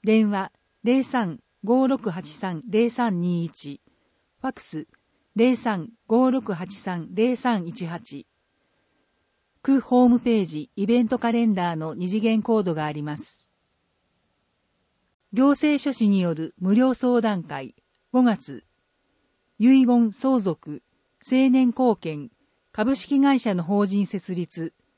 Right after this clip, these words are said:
参拝、建設業、ほか、各種営業許認可関係、契約書、自動車の名義変更、車庫証明などの無料相談を行っています。日時、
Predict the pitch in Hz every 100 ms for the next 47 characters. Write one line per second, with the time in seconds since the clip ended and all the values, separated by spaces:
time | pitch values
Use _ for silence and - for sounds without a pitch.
0 | _ - 240 247 233 233 220 - 254 262
1 | 269 - 233 175 147 - - 185 - 180
2 | - _ _ _ 285 262 220 185 214 240
3 | 240 240 226 220 226 220 214 214 196 -
4 | 151 143 131 _ _ _ _ _ - 240
5 | 254 240 - - 196 202 _ _ _ _
6 | - 202 277 285 262 190 180 208 214 208
7 | 214 190 - 160 147 139 - _ _ -
8 | 208 269 247 277 254 220 180 180 170 156
9 | 156 - 185 233 262 254 269 220 202 175
10 | 160 180 175 160 - 156 151 143 - -
11 | _ _ _ _ _ _ _ _ _ _
12 | _ 254 269 247 165 160